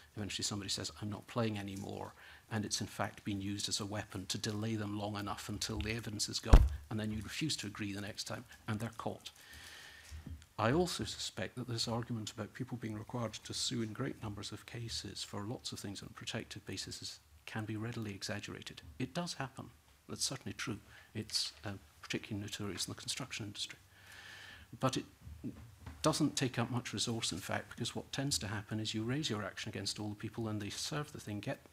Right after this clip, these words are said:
protection, run around to all the defenders and say, It's all right, you don't need to waste time defending this. We're going to s-, we're going to agree to stop this. We'll call it if we have to, to assist it. Once we've got the time bar broken, we'll stop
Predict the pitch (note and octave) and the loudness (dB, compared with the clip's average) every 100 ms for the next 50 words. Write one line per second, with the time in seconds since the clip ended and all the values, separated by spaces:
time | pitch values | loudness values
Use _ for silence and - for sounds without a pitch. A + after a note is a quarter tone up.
0 | - - - - C3+ - - G#2 G#2 D3+ | -20 -20 -18 -10 -2 -2 0 0 2 2
1 | G#2+ G2 A2 G2+ G2+ - G#2 G#2+ - - | 2 -2 -4 -4 -2 -2 -2 -2 -2 0
2 | G#2 - C3 G#2+ F2+ B2 C3+ A2 G#2 G#2 | 0 0 0 0 -2 -2 0 0 -2 -2
3 | G#2 - - G#2 G2 G#2+ G#2 F#2+ - - | -2 -2 -2 -4 -4 -4 -4 -4 -8 -10
4 | - - G#2 A#2+ A#2 G2 - - - - | -8 -4 2 2 2 2 2 0 -6 -10
5 | - - C#3 A2 G2+ G#2+ - - - - | -4 0 2 2 0 -2 -2 -6 -14 -10
6 | - - G#2+ A2+ - G2+ - - C3+ G#2+ | -2 0 0 -2 -4 -4 -4 0 0 0
7 | G#2 G2+ A2 G#2+ - A2 G#2+ - - - | -4 -6 -6 -6 -4 -6 -6 -12 -14 -10
8 | - - G2+ - G#2+ - B2+ D3+ - - | -2 0 0 -2 -4 0 2 4 0 -2
9 | - - - G#2+ G#2 G#2 G2+ A2+ G#2+ G#2+ | -4 -4 -4 -4 -2 -4 -4 -4 -2 -4
10 | G2+ A2+ - - G#2 | -2 -2 -2 0 -2